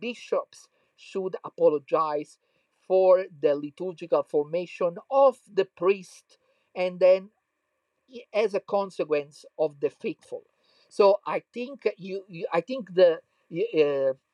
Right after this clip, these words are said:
uh, there is that saying that, uh, uh, affirm that a photo, uh, is worth a thousand words. So I think only if you look at the photo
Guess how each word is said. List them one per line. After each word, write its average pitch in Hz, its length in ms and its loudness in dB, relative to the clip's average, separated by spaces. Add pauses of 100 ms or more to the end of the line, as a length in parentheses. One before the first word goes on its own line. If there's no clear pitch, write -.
(180)
uh, 139 300 2
there 156 160 2
is 196 220 -12
that 165 200 0
saying 190 440 -4
that, 147 180 2 (180)
uh, 139 180 0 (420)
uh, 131 800 -10
affirm 185 580 0
that 151 200 2 (360)
a 165 60 -8 (220)
photo, 190 560 2 (420)
uh, 147 480 -2
is 156 160 -16
worth 175 460 0
a 165 60 2
thousand 165 520 -4
words. 151 540 2
So 165 320 2
I 139 140 -10
think 208 400 -16 (360)
only 220 400 0
if 196 180 -10
you 190 100 -4
look 185 260 -4
at 160 120 -6
the 151 80 0
photo 165 580 2